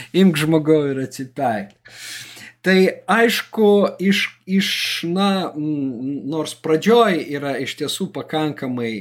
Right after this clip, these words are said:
gerai, kad ji pasako, kad aš, n-, na, nei,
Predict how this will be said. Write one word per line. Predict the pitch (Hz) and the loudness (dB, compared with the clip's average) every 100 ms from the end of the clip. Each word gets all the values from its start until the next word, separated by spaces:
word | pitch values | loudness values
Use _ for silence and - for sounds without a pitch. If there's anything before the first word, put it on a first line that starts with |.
| - 107 | -12 -4
gerai, | 139 170 170 131 | 0 2 2 2
kad | 131 135 120 | -2 -6 -8
ji | 127 | -10
pasako, | 117 123 139 143 - 120 | -10 -10 -4 -4 -4 -8
kad | - 120 - | -8 -12 -12
aš, | - 131 139 - - - - - - | -8 -4 -2 -4 -8 -12 -20 -20 -18
n-, | - 123 131 131 | -8 -6 -6 -4
na, | 135 120 113 | -2 -2 -2
nei, | 113 120 139 135 | -4 -2 0 0